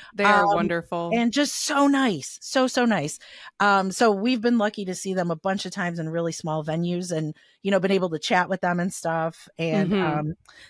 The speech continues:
Speaker 2: they signed a poster for us. It's, I don't, I don't think we have it up yet, but, um,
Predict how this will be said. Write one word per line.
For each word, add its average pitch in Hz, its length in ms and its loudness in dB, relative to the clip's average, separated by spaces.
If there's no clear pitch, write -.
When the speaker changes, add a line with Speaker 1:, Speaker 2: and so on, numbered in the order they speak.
Speaker 2:
they 240 120 4
signed 220 380 2
a 170 60 -2
poster 208 800 0
for 190 320 4
us. 185 360 2
It's, - 460 -2
I 254 100 -4
don't, 208 340 -4
I 220 60 -6
don't 233 120 -4
think 214 140 -4
we 190 120 -2
have 180 120 -2
it 165 80 -2
up 170 160 -6
yet, 165 320 -4
but, 160 260 -2
um, 170 300 0